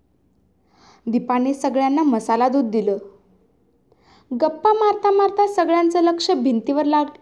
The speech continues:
लावलेल्या पेंटिंगकडे गेलं. भिंतीवर निसर्गचित्र, आईच्या कुशीत बसलेलं लहान बाळ, पावसात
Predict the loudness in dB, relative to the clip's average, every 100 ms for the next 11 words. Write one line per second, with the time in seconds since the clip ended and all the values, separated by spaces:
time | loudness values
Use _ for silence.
0 | 0 2 4 2 0 0 -2 -2 -6 -2
1 | 0 2 0 -4 -8 -12 _ _ _ _
2 | _ _ _ _ _ _ _ _ _ _
3 | -20 _ _ -2 0 0 0 0 0 -2
4 | -2 -2 -2 -6 -8 -4 -4 -6 -14 _
5 | _ _ _ _ 0 0 2 -2 0 -4
6 | 0 0 0 -4 -4 -2 0 2 2 0
7 | 0 0 2 2 0 -4 -14 _ _ _
8 | _ _ _ _ _ _ _ -8 -4 -4
9 | -2